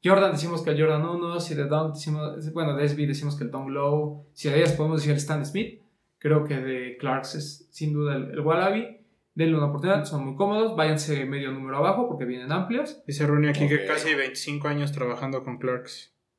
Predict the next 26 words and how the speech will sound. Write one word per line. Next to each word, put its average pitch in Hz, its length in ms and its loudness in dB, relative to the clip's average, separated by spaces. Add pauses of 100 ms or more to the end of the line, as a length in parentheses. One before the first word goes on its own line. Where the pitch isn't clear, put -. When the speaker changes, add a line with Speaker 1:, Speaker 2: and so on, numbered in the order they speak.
(100)
Speaker 1:
No, 208 320 6
y 156 220 4
de, - 200 -2
hizo 180 300 0
una 196 340 2
serie 196 280 0
de 185 80 2
fotografías 147 920 -2 (300)
con 135 680 -4
raperos, 180 720 0 (480)
este, 120 800 -4 (380)
de 131 100 -2
los 123 160 -2
noventas 143 680 0
y - 40 -2
actuales - 640 -2 (180)
que - 80 -10
están 156 280 -2
usando 127 500 -2
la, 117 300 -8
el 143 140 -4
Wallaby, 123 300 0
¿no? 175 320 -6 (200)
O - 60 -20
sea - 280 -16 (460)
Speaker 2:
Sí. 139 260 -6